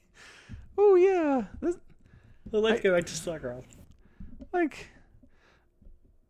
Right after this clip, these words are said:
Speaker 1: I love you, man, but I can't tell if this is a joke submission <laughs> or not.
Speaker 2: <laughs>
Speaker 1: Uh, we're gonna move on. StarCraft stuff. So, uh, Dark Horse, Dark Horse Comics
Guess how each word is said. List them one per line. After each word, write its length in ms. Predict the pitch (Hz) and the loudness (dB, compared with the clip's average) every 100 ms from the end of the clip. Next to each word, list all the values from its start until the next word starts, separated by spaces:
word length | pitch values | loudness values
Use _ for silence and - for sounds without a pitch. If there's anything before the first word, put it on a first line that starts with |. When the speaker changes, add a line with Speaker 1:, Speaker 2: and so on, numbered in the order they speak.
| _ | _
Speaker 1:
I 120 | 254 | 6
love 200 | 285 240 | 8 8
you, 120 | 165 | 8
man, 240 | 135 135 131 | 6 6 4
but 80 | |
I 40 | 151 | 0
can't 220 | 233 160 | 0 0
tell 220 | 156 135 | 4 4
if 80 | 113 | 4
this 160 | 117 120 | 0 0
is 80 | |
a 80 | 110 | 0
joke 220 | 98 95 | 4 2
submission 360 | - 90 87 - - - | 2 -4 2 0 2 2
<laughs> 40 | |
or 160 | 131 117 | 2 2
not. 320 | 82 78 - | 2 -2 0
Speaker 2:
<laughs> 20 | 240 269 - 233 202 - - 220 - 160 - 196 - 185 - - _ - | 0 2 0 -2 -6 -8 -8 -6 -4 -6 -6 -8 -8 -12 -12 -20 _ -6
Speaker 1:
Uh, 320 | 98 95 92 - | -2 0 0 2
we're 100 | 156 | 2
gonna 120 | 160 | 4
move 180 | 143 135 | 4 2
on. 160 | 113 - _ _ - | 0 -4 _ _ -2
StarCraft 460 | 180 226 - 139 | 4 6 8 6
stuff. 540 | - 110 92 - - _ _ _ _ | 6 4 2 0 -14 _ _ _ _
So, 960 | - - - 285 123 220 165 139 123 113 - _ _ _ _ _ - | -10 -6 2 4 8 10 10 8 4 -2 -10 _ _ _ _ _ 2
uh, 160 | 120 | 4
Dark 240 | 117 185 - | 8 8 8
Horse, 200 | 214 - | 2 0
Dark 260 | 120 147 117 | 2 4 2
Horse 360 | - 180 226 - | -2 0 0 -4
Comics 680 | - 92 87 - - - | -2 0 0 -6 -12 -18